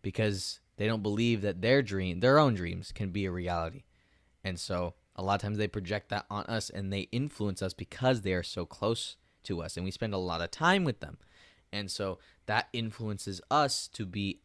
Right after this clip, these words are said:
average similar to how they are. And so, as a guy who graduated high school and is actually out of college now,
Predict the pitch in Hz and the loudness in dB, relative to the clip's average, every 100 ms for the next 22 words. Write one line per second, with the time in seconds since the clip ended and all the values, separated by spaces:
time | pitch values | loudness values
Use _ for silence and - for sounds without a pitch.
0 | - 123 165 117 98 95 120 - - _ | 0 2 2 -2 -6 -6 -8 -14 -16 _
1 | _ _ _ _ - - 160 151 98 85 | _ _ _ _ -8 -2 0 2 0 -2
2 | 101 _ _ _ - 117 110 87 104 135 | -8 _ _ _ -10 -8 -4 -4 -2 -2
3 | 98 160 - _ _ _ _ _ _ _ | -4 -10 -20 _ _ _ _ _ _ _
4 | _ 110 107 - 101 - - - - 180 | _ -10 -8 -4 -4 -6 -16 -4 2 4
5 | 170 160 151 110 107 113 107 101 98 90 | 6 6 4 2 4 4 2 0 0 -4
6 | - _ _ _ _ - 104 - 95 90 | -10 _ _ _ _ -6 -4 -4 -6 -6
7 | 92 _ _ - 110 110 120 135 127 - | -8 _ _ -12 -6 0 4 4 2 0
8 | 107 98 92 - 143 113 101 92 87 | 0 0 -4 -2 -2 -2 -4 -8 -8